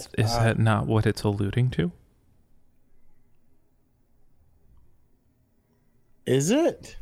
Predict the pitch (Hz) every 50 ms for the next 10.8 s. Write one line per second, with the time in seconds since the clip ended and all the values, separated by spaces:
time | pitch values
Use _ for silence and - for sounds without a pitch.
0 | - - - - - - 127 151 - 123 123 123 131 123 - - 117 131 131 123
1 | - 120 120 - - 127 120 - - 120 117 135 143 147 151 - - - - -
2 | - - - - - - - - - - - - _ _ - - - - - -
3 | - - - - - - - - - - - - - - 208 247 269 269 - 156
4 | - 196 185 156 - 160 143 131 160 160 156 139 143 - - 180 202 190 175 160
5 | 139 127 123 120 117 117 113 113 131 151 165 - - 196 175 - 156 - - -
6 | - 120 113 117 127 151 165 156 - - - - 165 151 131 143 190 202 202 175
7 | 165 190 208 220 202 175 156 143 131 127 131 131 147 180 196 185 - 110 110 -
8 | - - - - - - - - - - 107 120 165 202 151 127 139 160 - -
9 | - - - - - - - - - - - - - - _ _ _ _ _ _
10 | _ _ _ _ _ _ - _ - 156 117 113 107 113 143 185